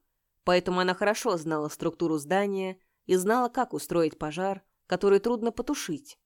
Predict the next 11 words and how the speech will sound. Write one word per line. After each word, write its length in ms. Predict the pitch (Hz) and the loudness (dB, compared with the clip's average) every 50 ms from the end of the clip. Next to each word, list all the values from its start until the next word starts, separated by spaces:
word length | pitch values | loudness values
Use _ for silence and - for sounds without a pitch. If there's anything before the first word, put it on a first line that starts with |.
| _ _ _ _ _ _ _ _ _ _ _ _ _ | _ _ _ _ _ _ _ _ _ _ _ _ _
Кроме 320 | _ - 175 180 175 170 160 | _ 0 2 2 2 2 0
того, 480 | - 175 170 170 196 220 208 160 _ _ _ _ _ _ _ | -2 -2 -2 0 0 -2 -4 -4 _ _ _ _ _ _ _
она, 280 | - - 285 294 254 277 | -2 0 2 2 2 0
очевидно, 460 | 269 269 - 240 240 269 233 233 247 | 0 -2 -4 -4 -4 -4 -2 -4 -4
знала 340 | 233 214 226 240 247 240 240 | -4 -4 -4 -4 -2 -2 -2
расписание 640 | 233 233 - - 226 - - 254 240 233 226 226 | -2 -4 -4 -6 -8 -4 -2 -4 -2 -2 -4 -4
патрулей 480 | 226 - 214 - 233 233 233 233 226 208 | -4 -4 -4 -2 -2 -2 0 0 -2 -2
семьи 380 | - - 196 185 175 160 147 147 | -4 -4 -2 -2 -2 0 -2 -2
Линь 360 | 160 196 208 208 196 185 _ _ | -2 -2 -2 -4 -6 -8 _ _
и 140 | - 247 - - | -8 -8 -4 -2
армии. 540 | 262 233 180 151 143 139 139 135 139 _ | -2 -2 -2 -4 -8 -10 -12 -14 -16 _